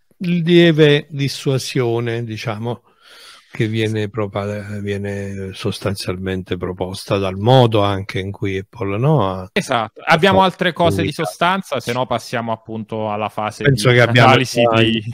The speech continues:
Speaker 2: abbiamo
Speaker 1: abbiamo,
Speaker 2: esaurito i temi.
Speaker 1: abbiamo intricato abbastanza la storia, che abbiamo visto è complicata, la sostanza è molto, molto, molto complesso poter pensare che questo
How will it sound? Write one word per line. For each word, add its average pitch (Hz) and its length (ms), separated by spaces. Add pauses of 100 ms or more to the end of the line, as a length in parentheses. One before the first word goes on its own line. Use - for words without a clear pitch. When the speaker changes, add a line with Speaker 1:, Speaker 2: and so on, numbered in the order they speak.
(380)
Speaker 2:
abbiamo 120 220
Speaker 1:
abbiamo, 120 80
Speaker 2:
esaurito 120 480
i 110 80
temi. 107 280
Speaker 1:
abbiamo 123 240
intricato 127 680
abbastanza 117 680
la 120 140
storia, 107 500
che 104 180
abbiamo 101 380
visto 113 300
è 92 100
complicata, 107 960 (460)
la 113 280
sostanza 120 880
è 113 280 (920)
molto, 117 760
molto, 101 560
molto 95 540
complesso 98 1200
poter 98 400
pensare 101 540
che 98 180
questo - 500